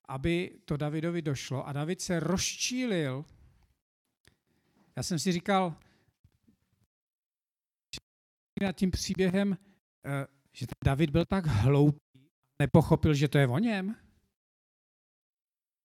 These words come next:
Když, když ten David, eh, když ten Nátan mu to vypráví, ten příběh,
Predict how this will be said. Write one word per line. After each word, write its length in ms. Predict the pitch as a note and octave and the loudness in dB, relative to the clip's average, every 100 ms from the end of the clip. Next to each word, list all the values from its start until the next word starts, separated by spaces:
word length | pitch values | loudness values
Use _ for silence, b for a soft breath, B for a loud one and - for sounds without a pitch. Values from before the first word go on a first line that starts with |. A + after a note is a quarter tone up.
| _ _ _ _ _ _ _ _ _ _ _ _ _ _ _ _ _ _ _ _ _ _ _ _ _ | _ _ _ _ _ _ _ _ _ _ _ _ _ _ _ _ _ _ _ _ _ _ _ _ _
Když, 340 | - A2 A#2 - | -16 -8 -8 -6
když 200 | C#3+ - | -8 -2
ten 180 | F3+ D#3+ | 0 2
David, 360 | D#3 F3+ F3+ | 2 2 -2
eh, 160 | D#3 D3+ | -2 0
když 140 | C#3+ | 0
ten 140 | F#3+ F3 | 0 0
Nátan 300 | D3 F3 F3 | 0 2 2
mu 100 | F3 | 4
to 120 | F#3 | 4
vypráví, 460 | E3+ - D3+ D#3 D#3+ | 2 2 0 0 0
ten 180 | F#3 | -2
příběh, 640 | E3+ D#3 C#3 C#3 D3 G3 | -4 -6 -4 -4 -4 -6